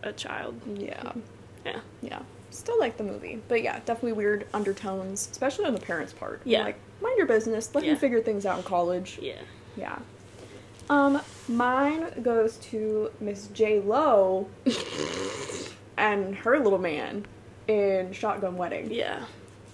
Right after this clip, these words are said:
Speaker 2: No.
Speaker 1: As well.
Speaker 2: This movie is so goofy, and I honestly don't even remember it. Not even goofy in, like, a f-, a good way.
Speaker 1: Yeah.
Speaker 2: It's goofy in just, like, not good way.
Speaker 1: Yeah.
Speaker 2: Um, but yeah, no, I, I,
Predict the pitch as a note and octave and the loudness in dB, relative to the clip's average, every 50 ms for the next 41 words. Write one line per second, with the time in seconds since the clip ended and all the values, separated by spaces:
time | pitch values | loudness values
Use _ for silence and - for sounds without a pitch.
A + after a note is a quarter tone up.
0 | - - - - - G#3+ G3+ F#3 - - - - A#3+ G#3+ - - - G#3 - - | -20 -20 -20 -10 -6 -6 -4 -4 -6 -8 -10 -12 -12 -12 -12 -12 -12 -12 -12 -12
1 | - G2 - - - - - - B3 D4 F4 E4+ - C#4+ C4+ C4+ C4 C4+ C4 A#3+ | -12 -12 -14 -14 -16 -14 -4 -2 0 0 0 0 0 2 2 2 2 2 4 4
2 | A3 G#3+ G#3 - - G#3+ A3 A#3+ A#3 A3 A3 G#3+ G#3 - A3+ G#3 G#3 G#3+ A3+ - | 4 2 2 0 0 0 2 2 6 6 6 4 4 0 -2 -2 -2 -4 -6 -8
3 | - - - - - - - - - - - - - - - A#3+ A#3+ A#3 A#3 A3+ | -10 -16 -18 -18 -20 -20 -20 -20 -20 -20 -20 -20 -16 0 4 6 6 8 8 8
4 | A3+ A3 A3 A3 G#3 - - - - - - - - - - - - - D4 D4+ | 8 6 6 4 0 -2 -4 -10 -18 -20 -20 -20 -20 -20 -20 -12 -6 -4 -2 -2
5 | D#4 - - - - C4 B3+ B3+ B3+ - B3+ A#3 A3+ A3 G#3+ G#3 G3+ G3+ G3 G3 | -2 -4 -2 -2 0 0 0 0 -2 -2 -2 0 0 0 0 0 -2 -2 -2 0
6 | G3 G3+ - - C4+ F4 G4 G4 F#4 D4 B3 G3 A#3+ A#3+ - C4+ B3 A#3 A3+ G#3+ | 2 2 2 4 4 4 4 6 8 8 6 6 4 -2 0 0 0 2 2 2
7 | G#3+ - G3+ - - - - G#3+ G3 - F#3+ F#3+ G3 G#3+ G#3+ A3 A#3 A3 - G#3 | 0 -2 -6 -8 -12 -6 -4 -2 0 2 2 2 2 2 2 2 0 0 0 0
8 | F#3+ - - D#2+ - - - A3 G#3 G3+ F#3+ B3 C4+ C4+ - C4+ B3+ A#3 A3 G#3+ | 0 0 -2 -6 -8 -8 -6 -6 -4 0 0 0 2 2 2 2 2 2 0 0
9 | A3 G#3 - G#3 F#3+ F#3 - - - - - - - F#3+ F#3 F#3+ G#3+ G#3+ G3 F#3+ | -2 -2 -2 -2 -2 -2 -2 -8 -18 -20 -20 -14 -12 -8 -6 -4 -4 -2 0 2
10 | F#3 F#3+ F#3 - - - - - - - - - - - - - - - - - | 2 2 2 0 -4 -8 -8 -10 -12 -10 -8 -8 -8 -8 -12 -16 -18 -20 -20 -8
11 | - - A3+ G#3+ G3+ G3 F3+ F3+ F3 E3+ F3+ F3 - - - - - - - G#3+ | -2 2 4 4 4 4 4 2 0 -2 -6 -12 -14 -18 -20 -20 -10 -6 -2 0
12 | G3 F#3+ F#3 F#3 F#3+ F#3 F#3 - - G#3 G#3 - - - - G3+ | 2 2 2 2 2 0 0 0 0 0 0 0 -2 -2 -4 -4